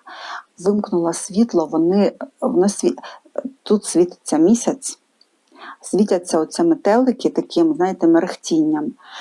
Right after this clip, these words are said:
І світяться оці, а, стебли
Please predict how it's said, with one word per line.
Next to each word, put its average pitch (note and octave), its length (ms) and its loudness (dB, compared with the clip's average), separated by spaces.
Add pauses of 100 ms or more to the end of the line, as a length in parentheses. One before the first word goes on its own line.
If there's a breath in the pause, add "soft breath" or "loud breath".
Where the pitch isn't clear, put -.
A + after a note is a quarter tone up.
(280 loud breath)
І F#3+ 120 2
світяться F#3+ 680 0
оці, G3 840 2
а, E3+ 520 2
стебли G3 680 0